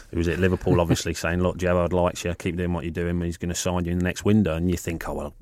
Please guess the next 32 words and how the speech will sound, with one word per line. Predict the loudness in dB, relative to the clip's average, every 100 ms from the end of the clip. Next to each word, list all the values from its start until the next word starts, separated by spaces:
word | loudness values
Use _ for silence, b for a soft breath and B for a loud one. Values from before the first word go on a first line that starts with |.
| -18 -12
you | -8
know, | -6
it's | -6 -2
never | 0 0
gonna | -2 0
happen, | 0 0 -2 -2
something | -2 2
will |
happen," | 0 0 -2 0
but | -2 -2
it | -2
did. | 2 2 2 b b b b b b -4
And, | -2 0 0
um, | 2 2 2 4
I | 6
was | 8
nervous, | 8 8 6 6
I | 6
must | 6 4
admit, | 4 4
because | 0 2
I, | 2
I, | 2 0 0
I | 0
love | 2 4
my | 4
time | 4 4 2
at | 4
Coventry. | 4 4 4 4
I | 4
was | 2
playing, | 4 4 4 2